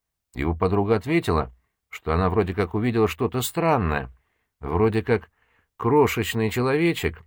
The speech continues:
на крошечном самолётике. Свет, мол, мелькнул на плоскостях. Человечек вроде визжал.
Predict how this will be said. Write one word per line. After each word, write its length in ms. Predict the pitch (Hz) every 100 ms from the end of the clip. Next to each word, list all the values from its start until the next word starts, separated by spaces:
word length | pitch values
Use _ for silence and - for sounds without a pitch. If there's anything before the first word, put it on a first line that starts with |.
| _
на 200 | 78 85
крошечном 600 | 101 123 110 87 92 82
самолётике. 840 | - 90 80 85 104 110 85 98 - _ _ _ -
Свет, 320 | 127 175 123
мол, 260 | 87 73 - _ _ _ -
мелькнул 500 | 104 113 123 117 101
на 160 | 107
плоскостях. 720 | 98 104 - 127 - 82 71 - _ _ _ -
Человечек 600 | 82 76 85 101 - 82
вроде 260 | 80 76 76
визжал. 520 | 80 78 87 107